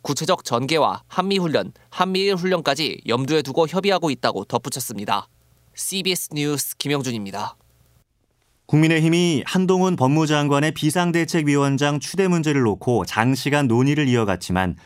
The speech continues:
Speaker 2: 최종 결론을 내지 못했습니다. 더불어민주당 이재명 대표는 이낙연 전 대표가 신당 창당을 공식화한 상황 속에서 김부겸 전 총리를 만나 조언을 들었습니다. 정치권 상황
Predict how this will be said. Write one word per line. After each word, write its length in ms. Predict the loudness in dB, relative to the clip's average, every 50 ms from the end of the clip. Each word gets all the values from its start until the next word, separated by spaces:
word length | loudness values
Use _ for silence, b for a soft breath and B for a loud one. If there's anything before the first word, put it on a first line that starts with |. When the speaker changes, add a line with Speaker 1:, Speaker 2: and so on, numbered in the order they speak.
| b b b b b b
Speaker 2:
최종 380 | 0 0 2 2 2 0 0
결론을 540 | 2 4 4 4 4 4 4 2 2 2 2
내지 200 | 2 2 2 2
못했습니다. 680 | 0 0 0 -2 -2 -6 -4 -6 -8 -6 -6 -8 -8 -8 b b b b b b b b b b b b b b
더불어민주당 680 | 2 2 4 4 4 4 4 2 2 2 2 2 4 2
이재명 380 | 2 2 2 2 2 2 2
대표는 640 | 2 0 0 2 0 0 2 2 2 2 0 -2 0
이낙연 480 | 2 2 2 4 2 2 2 0 0 2
전 160 | 0 0 2
대표가 640 | 2 0 0 0 0 2 4 4 4 4 2 0 -2
신당 480 | -6 -6 -2 0 2 2 2 0 0 -2
창당을 560 | -2 -2 0 0 2 2 2 2 2 2 0
공식화한 580 | 2 2 2 2 2 -2 0 2 2 2 2
상황 300 | 0 2 2 2 2 2
속에서 460 | 0 0 0 0 0 0 -2 -6 -8 -8 B B B B B B
김부겸 600 | 2 2 4 4 2 2 2 4 2 2 2 2
전 200 | 2 2 0 2
총리를 380 | 0 0 2 2 2 2 2
만나 360 | 2 2 2 2 2 0 0
조언을 420 | 0 0 2 2 4 4 2 2 0
들었습니다. 640 | 0 -2 -6 -6 -8 -8 -8 -6 -6 -6 -6 -8 b b b b b b b b
정치권 400 | -2 -2 0 0 0 0 0 0
상황 460 | 0 0 0 2 0 0 -2 -4 -8